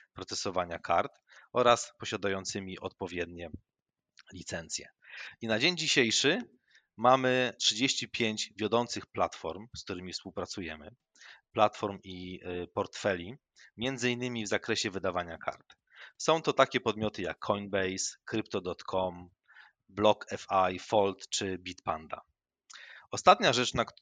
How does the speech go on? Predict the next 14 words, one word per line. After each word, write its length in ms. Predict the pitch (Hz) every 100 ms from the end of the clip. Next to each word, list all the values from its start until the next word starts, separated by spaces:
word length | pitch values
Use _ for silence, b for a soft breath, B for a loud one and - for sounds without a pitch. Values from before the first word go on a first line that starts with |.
| -
o 80 | -
której 300 | - 113 107
wspomnę, 720 | - - 113 98 85 95 151 - _
to 100 | -
jest 240 | 104 107 -
ostatnie 400 | - 131 151 117
ogłoszenie 560 | 107 104 - 110 104
Visa, 360 | 95 98 78 80 - - _ _ _ - - _
czyli 200 | - 101
pilot, 500 | 95 - 135 151 - B B B
w 40 | -
ramach 200 | 110 110
którego 420 | - 120 135 117
Visa 400 | 113 110 110 107